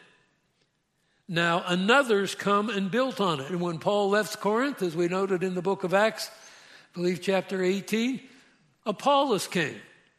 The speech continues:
And Apollos ministered further truth and built upon it. Paul didn't view it was done.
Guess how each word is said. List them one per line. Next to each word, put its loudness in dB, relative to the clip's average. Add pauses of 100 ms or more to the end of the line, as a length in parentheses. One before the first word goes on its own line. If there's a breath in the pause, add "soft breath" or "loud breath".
(220)
And 2
Apollos 4
ministered 2
further 2
truth -2 (840)
and -2
built 2
upon 2
it. -10 (920)
Paul 2
didn't 0
view 2
it 2
was -2
done. 0